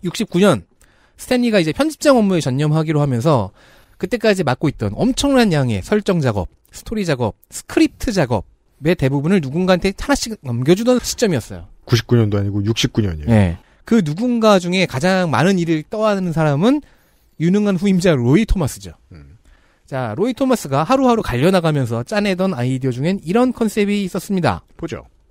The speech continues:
Speaker 1: 공산주의 진영이 세계를 석권했다고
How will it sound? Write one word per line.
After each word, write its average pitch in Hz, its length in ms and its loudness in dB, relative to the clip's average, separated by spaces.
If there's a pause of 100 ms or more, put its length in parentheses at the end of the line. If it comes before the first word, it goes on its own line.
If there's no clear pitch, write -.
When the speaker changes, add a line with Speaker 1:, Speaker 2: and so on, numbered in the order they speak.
(1040)
Speaker 1:
공산주의 269 600 6
진영이 196 460 2
세계를 196 380 -2
석권했다고 214 760 2